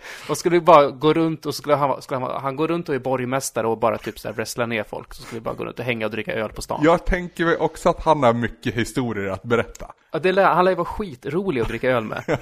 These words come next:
Speaker 2: <laughs> Ja. Eh, hade du mer att säga där, Tobias?
Speaker 1: Ja, nej, nej, det var det. Ja.
Speaker 2: I mitt fall så, så, det är en liten cheap one out. Men jag skulle ha ett, ett, ett så här häng jag också. Och jag skulle nog,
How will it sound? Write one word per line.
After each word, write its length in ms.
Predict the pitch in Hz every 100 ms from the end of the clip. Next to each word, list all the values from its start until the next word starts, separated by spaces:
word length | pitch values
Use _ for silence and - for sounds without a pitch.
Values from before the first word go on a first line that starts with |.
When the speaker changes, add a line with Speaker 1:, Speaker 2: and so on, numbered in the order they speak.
| -
Speaker 2:
<laughs> 120 | 147 - 180 - _ _ _ _ _ _ _ _ _ - - _ - - - - - _
Ja. 280 | 120 110 - _ _ _
Eh, 720 | 135 131 131 127 127 127 123 - - _ _ _ _ _ _ _ _ _ _
hade 200 | 135 143
du 80 | 143
mer 140 | 143 160
att 100 | 120
säga 140 | 104
där, 100 | 92
Tobias? 380 | - - - - -
Speaker 1:
Ja, 160 | 135
nej, 140 | 151 165
nej, 120 | 156
det 80 | 147
var 120 | 139
det. 120 | 139 131
Ja. 100 | - 131 - - -
Speaker 2:
I 120 | 135
mitt 220 | 127 139 -
fall 240 | 127 120
så, 280 | 135 123 113
så, 140 | - 127
det 280 | 123 135 147
är 80 | 151
en 100 | 147
liten 340 | 135 - 127
cheap 340 | - 117 -
one 280 | 107 98 98
out. 280 | 90 82 -
Men 120 | 120
jag 160 | 131 135
skulle 200 | - 123
ha 160 | 120
ett, 400 | 117 - - -
ett, 260 | - 113 -
ett 240 | - 107
så 100 | -
här 220 | 101 90 - - _ _ _ -
häng 520 | - 143 127 104 107 104
jag 360 | 113 110 107
också. 320 | 110 - - 92
Och 240 | 90 104
jag 80 | 104
skulle 240 | - 117
nog, 260 | 123 127